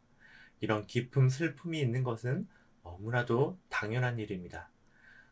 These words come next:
두려움과 트라우마도 남았을 것 같습니다. 이럴 때 다말에게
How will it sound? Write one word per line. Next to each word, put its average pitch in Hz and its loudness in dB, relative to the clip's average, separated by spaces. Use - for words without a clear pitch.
두려움과 131 6
트라우마도 151 4
남았을 95 -4
것 104 -4
같습니다. 90 -12
이럴 139 10
때 143 6
다말에게 127 4